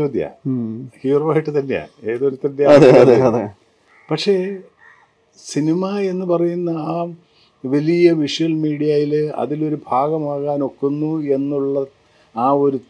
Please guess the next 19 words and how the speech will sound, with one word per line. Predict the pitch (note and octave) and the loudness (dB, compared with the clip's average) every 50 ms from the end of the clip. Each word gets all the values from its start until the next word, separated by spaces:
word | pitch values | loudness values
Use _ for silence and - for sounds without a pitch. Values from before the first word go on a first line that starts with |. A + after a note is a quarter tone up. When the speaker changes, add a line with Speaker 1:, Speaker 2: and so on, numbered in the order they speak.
| _ - | _ 2
Speaker 1:
താങ്ക്സോടും | B2 A#2+ C3 C3+ C#3+ C#3+ C#3+ - - D3+ D3 C#3+ D3 C#3+ C3+ B2+ B2+ | 4 4 4 4 2 -2 -4 -4 -2 -2 -2 0 -2 -2 0 0 0
ആ | B2 B2+ C3 | 2 2 2
ഒരു, | B2+ B2+ A#2+ B2 C3 - C3 C3+ | 2 0 -2 -4 -6 -4 -2 -2
ഒരു, | B2+ C3 C3 B2 | 0 2 0 0
ഒരു | B2 B2 A#2+ A#2 - _ _ _ _ _ _ _ _ _ - | 0 -2 -4 -6 -10 _ _ _ _ _ _ _ _ _ -4
ആ | B2 | -2
ഒരു, | B2 B2 B2 B2+ B2 | 0 2 4 4 4
ഒരു | B2 B2+ B2+ B2+ B2 B2 | 4 2 0 0 0 0
എൻട്രി | B2+ C3 C#3+ D3+ C#3+ E3 F3+ | 2 2 0 0 0 2 2
കിട്ടിയല്ലോ, | F3 D#3 C#3 - - D3 C#3 C3+ C3 B2 A#2 A2 G#2+ - _ _ _ - | 2 2 0 0 0 2 2 2 2 0 -2 -2 -4 -8 _ _ _ -8
അല്ലെങ്കിൽ | A2+ A#2+ B2+ C3 C3+ C#3 C3 | -2 0 0 0 2 4 4
എനിക്കൊരു | B2+ B2+ C#3 C3+ - D3+ D3 | 4 4 2 0 -4 -4 -2
വേഷം | C3+ B2+ B2 B2+ - - D3 C#3 | 0 2 0 0 0 -4 -6 -4
കിട്ടുന്നല്ലോ, | B2 A2+ - - C#3 C#3 C3+ B2 A#2 G#2+ G2 - - _ _ _ _ _ _ _ - | -6 -4 -4 -2 -2 0 -2 -2 -2 -4 -6 -6 -10 _ _ _ _ _ _ _ -8
ഇപ്പം | G2 F2+ B2+ A#2+ A#2 | -4 -2 0 0 0
മെയിൻ | A#2+ B2+ D3 D#3 D3 | 0 0 0 0 0
വില്ലനാകുന്നല്ലോ | B2+ B2 B2+ D3 D3+ D3+ C#3+ C3 B2+ C3 B2 A#2+ A#2 A2+ A2 A2+ - - A#2+ | -2 0 0 -2 -2 -2 -2 -2 -2 -2 -2 -4 -4 -4 -4 -6 -6 -6 -6
എന്നൊക്കെ | A#2 B2+ C3+ C3 - C3+ - | -6 -4 -4 -4 -6 -4 -4
പറഞ്ഞപ്പോൾ | C3 B2 B2 C3 B2 B2+ - C3+ C3 C3 | -4 -4 -4 -4 -8 -6 -6 -6 -6 -6